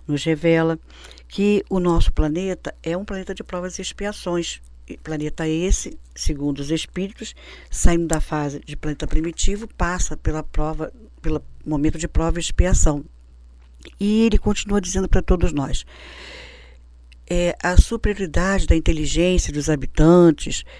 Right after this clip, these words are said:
é, as ideias inatas de alguns, prova que o planeta já tem, está tando, está tendo um avanço. Isso à época que a mensagem foi dada. Hoje em dia, com as comunicações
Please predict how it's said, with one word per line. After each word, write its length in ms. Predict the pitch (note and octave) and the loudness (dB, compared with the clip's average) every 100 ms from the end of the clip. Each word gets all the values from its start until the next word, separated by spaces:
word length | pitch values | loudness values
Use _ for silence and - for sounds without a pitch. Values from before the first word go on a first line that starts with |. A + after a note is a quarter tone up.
| - | -6
é, 200 | D#3 D#3 | 0 2
as 160 | - - | 4 4
ideias 340 | C#3 E3 E3 | 6 6 6
inatas 840 | D#3 C#3+ D3 E3 F3 - C#3+ D3 - | 2 0 0 2 0 -2 -4 -4 -4
de 100 | C#3+ | -4
alguns, 680 | C#3+ C#3+ E3 F#3+ F3 - - - - - - - - - | -4 -2 -4 -2 -2 -4 -8 -12 -20 -20 -20 -20 -20 4
prova 480 | - D#3 D#3+ F3+ G#3 | 8 8 6 4 0
que 160 | - G3+ | 0 0
o 60 | |
planeta 600 | - F3 E3 E3 F#3+ G3 | 4 4 4 0 4 4
já 240 | F3+ F#3 F3+ - - - - | 4 0 -2 -6 -20 -20 -2
tem, 320 | - A#3+ B3 - - - | 4 4 4 -2 -16 -16
está 320 | - - G#3 | -8 0 0
tando, 480 | G#3+ G#3 G#3+ G3+ D3+ - | 8 8 8 2 -4 -4
está 180 | - F#3+ | 0 6
tendo 320 | A3 B3 G#3+ | 8 6 4
um 80 | F3 | 2
avanço. 640 | D#3+ D#3+ D3+ - - - - - - - - | 4 4 4 2 -6 -12 -14 -20 -20 -20 -6
Isso 260 | G3+ - A3 | 4 4 4
à 120 | F3 | 2
época 520 | E3+ G#3 - - D#4+ - - - - - | 2 2 0 2 0 -2 -20 -20 -20 -2
que 120 | - | 4
a 40 | F#3 | 8
mensagem 380 | F#3 F#3+ G3 G3+ | 8 8 6 2
foi 180 | C4+ | 0
dada. 400 | A#3+ F3+ D3+ - - - - - - | 4 4 4 2 -4 -10 -20 -16 -4
Hoje 240 | A3+ A3+ | -2 -2
em 80 | F3+ | -2
dia, 420 | - A#3 A#3 F#3 | 0 0 2 0
com 180 | - F3+ | 0 -4
as 120 | F3 | -2
comunicações 920 | - E3+ F3 E3 E3 - E3+ F3 - | -2 -2 -2 2 6 6 6 2 2